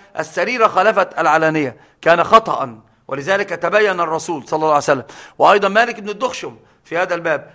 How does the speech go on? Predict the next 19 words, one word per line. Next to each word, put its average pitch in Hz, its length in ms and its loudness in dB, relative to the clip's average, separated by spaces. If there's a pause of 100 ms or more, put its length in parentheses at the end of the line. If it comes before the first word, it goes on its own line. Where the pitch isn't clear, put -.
(120)
أخذوه 214 480 -2
بالإشارة 196 680 2 (140)
بفلتات 165 540 2
اللسان 208 400 2
والأفعال، 147 520 2 (540)
عندما 180 280 0
قالوا: 220 300 4
"لا 185 160 2
نرى 214 260 4
وده 170 800 0 (340)
وذهابه 185 460 2
ولا 185 180 4
مجيء 185 340 -2
إلا 190 160 2
مع، 233 300 6 (260)
إلا 170 220 6
مع 175 240 10
المنافقين". 196 720 2
وأيضا 175 540 -2